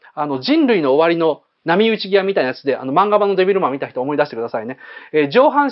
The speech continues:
身だけでちぎれちゃった不動明が寝転んでいて、飛鳥涼が、えー、すまんかったみたいなしみじみ話をして、えー、そしたらなんか、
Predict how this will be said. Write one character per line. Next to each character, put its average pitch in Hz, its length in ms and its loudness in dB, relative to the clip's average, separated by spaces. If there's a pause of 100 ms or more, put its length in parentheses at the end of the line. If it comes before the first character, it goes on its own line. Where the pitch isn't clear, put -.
身 139 260 -10 (160)
だ 151 120 -4
け 214 100 -2
で 139 80 -4
ち - 160 -12
ぎ 226 80 -2
れ 220 100 2
ち 226 80 -2
ゃ 208 60 4
っ - 80 -16
た 190 80 -2
不 233 140 -10
動 196 80 4
明 160 300 2
が - 140 -6
寝 143 80 -10
転 175 240 -4
ん 165 80 -6
で 135 100 -4
い 131 60 -8
て、 190 160 2
飛 202 180 0
鳥 156 180 -2
涼 147 140 -2
が、 175 220 2 (320)
え 147 260 0
ー、 - 380 -20
す 180 80 -6
ま 233 140 2
ん 254 80 -4
か 151 100 -4
っ - 100 -6
た 156 120 -2
み 165 100 -10
た 143 80 0
い - 20 -2
な 233 80 -10
し - 200 -8
み 233 100 -2
じ 247 100 -6
み 240 140 -4
話 220 440 -2
を 143 80 -4
し - 140 -16
て、 247 280 0 (300)
え 180 360 -4
ー、 - 20 -4
そ 202 120 -2
し - 100 -10
た 269 100 2
ら 214 100 4
な 170 100 -2
ん 156 80 -12
か、 135 240 0